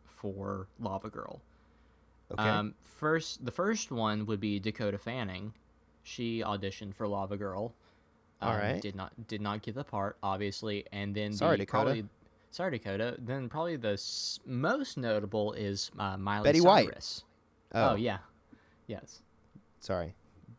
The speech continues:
Speaker 1: Yeah,
Speaker 2: Miley
Speaker 1: Betty
Speaker 2: Cyrus.
Speaker 1: White.
Speaker 2: Okay.
Speaker 1: You're
Speaker 2: Now, was this,
Speaker 1: Yeah.
Speaker 2: this would have been right around the time of Hannah Montana
Speaker 1: Of Golden
Speaker 2: starting,
Speaker 1: Girls.
Speaker 2: right? Uh,
Speaker 1: Y-
Speaker 2: uh, <laughs> we
Speaker 1: Yeah,
Speaker 2: just
Speaker 1: uh, Ha-
Speaker 2: crossed the streams of our bits.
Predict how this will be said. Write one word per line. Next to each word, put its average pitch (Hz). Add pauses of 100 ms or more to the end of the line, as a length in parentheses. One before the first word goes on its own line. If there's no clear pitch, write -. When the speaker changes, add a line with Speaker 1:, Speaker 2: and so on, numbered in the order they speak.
Speaker 1:
Yeah, 127
Speaker 2:
Miley 117
Speaker 1:
Betty 117
Speaker 2:
Cyrus. 98
Speaker 1:
White. -
Speaker 2:
Okay. 185 (180)
Speaker 1:
You're 131 (840)
Speaker 2:
Now, 127
was 127
this, 151
Speaker 1:
Yeah. 143 (240)
Speaker 2:
this 175
would 220
have 180
been 160
right 123
around 120
the 107
time 120
of 98 (160)
Hannah 110
Montana 104
Speaker 1:
Of 123
Golden 127
Speaker 2:
starting, 107
Speaker 1:
Girls. 95
Speaker 2:
right? 92 (600)
Uh, 95 (480)
Speaker 1:
Y- - (340)
Speaker 2:
uh, 107 (140)
<laughs> -
we 180 (800)
Speaker 1:
Yeah, 165
Speaker 2:
just 127
Speaker 1:
uh, 139 (120)
Ha- 147
Speaker 2:
crossed 160
the 139
streams 131
of 107
our 101
bits. -